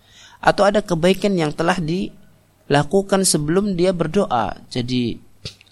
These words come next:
mengiringkan kebaikan dengan doa ini juga adalah faktor dikabulkannya doa.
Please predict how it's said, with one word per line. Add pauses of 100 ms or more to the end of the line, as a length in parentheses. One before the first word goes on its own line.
(520)
mengiringkan
kebaikan
dengan
doa
ini
juga
adalah
faktor (560)
dikabulkannya
doa.